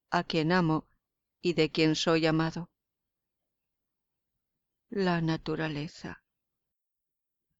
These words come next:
Lo que es savia, flor y fruto en las plantas,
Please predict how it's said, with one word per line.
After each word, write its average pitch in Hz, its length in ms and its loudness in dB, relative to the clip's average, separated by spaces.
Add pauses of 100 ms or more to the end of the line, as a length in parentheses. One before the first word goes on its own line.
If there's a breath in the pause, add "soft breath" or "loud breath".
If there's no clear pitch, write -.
(120)
Lo 190 260 2
que 202 320 0
es - 200 -4
savia, 160 760 -2
flor 170 420 2
y 156 120 -2
fruto 175 380 0
en 160 140 2
las 175 160 0
plantas, 160 680 0